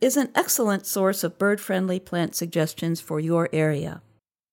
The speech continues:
When food is in short supply in the cold winter climate,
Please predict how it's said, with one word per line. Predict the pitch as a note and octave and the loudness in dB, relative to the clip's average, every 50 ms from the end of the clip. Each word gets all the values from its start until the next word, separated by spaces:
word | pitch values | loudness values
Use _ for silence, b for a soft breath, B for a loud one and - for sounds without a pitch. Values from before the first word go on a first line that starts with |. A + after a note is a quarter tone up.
| _ _ _ _ _ _ _ _ _ _ _ _ _ _ _ _ _ _ _ _ | _ _ _ _ _ _ _ _ _ _ _ _ _ _ _ _ _ _ _ _
When | - A3 A3 | -2 -2 -2
food | G#3+ - E4 F#4 G#4 | 0 2 2 4 6
is | G#4 G4+ F4 D#4+ | 6 4 4 2
in | D4 C4 | 0 0
short | A3+ - - A3+ A#3 - - | -2 0 2 2 2 2 0
supply | - A#3+ A3 - G3+ F#3 F3+ F3 F3 | -4 -6 -6 -4 -2 0 0 2 2
in | F#3 F#3+ F3 E3+ | 2 2 2 2
the | F3 | 0
cold | - - - G3+ G3+ G#3 G#3 | -2 -2 -2 0 0 2 0
winter | G3 F3+ F#3 F#3+ G3 - F3+ F3+ | 0 -2 -2 -2 -2 -4 -6 -6
climate, | - - F3+ F3+ F3 E3 D3+ - - - | -4 -2 0 0 2 0 0 -4 -4 -10